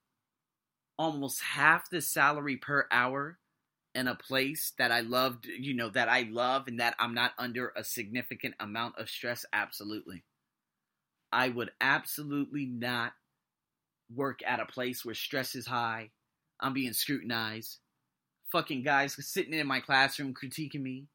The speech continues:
I'm a grown-ass man now. I know what my capabilities are. I've proven my results, and I don't need to prove it to you. I'm done proving to everyone. This is what I've been living in here in Thailand for. If you do not believe and you do not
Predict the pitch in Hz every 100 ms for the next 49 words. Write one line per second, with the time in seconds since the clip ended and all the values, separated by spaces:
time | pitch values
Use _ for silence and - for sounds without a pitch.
0 | _ _ _ _ - 180 170 143 135 117
1 | - 131 123 110 107 127 131 90 117 117
2 | 104 110 110 95 90 90 87 - 127 -
3 | 139 127 117 117 117 113 120 - 113 104
4 | 120 98 117 113 127 110 104 117 101 98
5 | - _ _ _ _ - 135 147 135 -
6 | 127 117 107 110 120 101 87 - _ _
7 | _ _ _ _ _ _ 120 127 139 135
8 | 123 127 123 123 123 123 107 143 120 107
9 | 135 120 104 120 104 - 185 175 160 180
10 | - 139 165 202 208 123 135 165 156 156